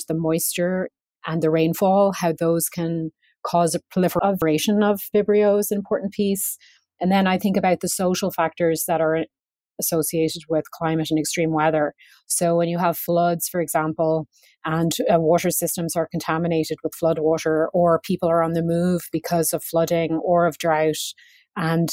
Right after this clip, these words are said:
those people then are moving to places where there might be already water insecurity, putting more density of people in places where they're trying to access the water,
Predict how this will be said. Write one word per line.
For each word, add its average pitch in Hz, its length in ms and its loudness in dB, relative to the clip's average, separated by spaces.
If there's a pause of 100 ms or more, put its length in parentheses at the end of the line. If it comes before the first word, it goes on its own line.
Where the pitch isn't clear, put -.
those 170 320 2
people 180 340 0
then 165 200 2
are 165 140 0
moving 196 340 2
to - 100 -6
places 170 540 -2
where 170 260 2
there 165 140 0
might 165 260 -2
be 165 140 -2
already 165 480 2
water 156 300 0
insecurity, 165 840 -2 (460)
putting 165 180 4
more 165 160 4
density 165 460 0
of 156 120 -2
people 160 560 0 (440)
in 180 180 2
places 165 420 0
where 165 140 0
they're 156 100 0
trying 160 220 -2
to - 140 -4
access 170 360 -4
the 165 80 -2
water, 160 500 0